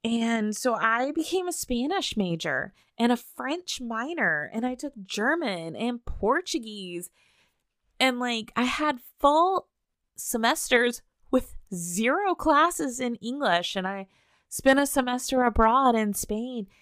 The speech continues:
and I had planned to go to Sweden with Young Life.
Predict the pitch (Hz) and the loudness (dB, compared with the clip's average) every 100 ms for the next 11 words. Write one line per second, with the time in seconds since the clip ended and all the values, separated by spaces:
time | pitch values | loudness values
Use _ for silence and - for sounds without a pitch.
0 | _ _ - 214 226 226 - 214 226 240 | _ _ -2 2 2 2 -4 0 0 0
1 | 247 214 185 202 214 220 233 233 - - | -4 -2 4 6 6 2 -2 -4 -8 -12
2 | 233 226 214 - - 208 294 349 208 180 | -10 -10 -8 -8 -4 -2 -2 -2 -2 0
3 | 180 - 180 254 403 330 165 170 | -2 -6 -10 -8 -6 -6 -6 -10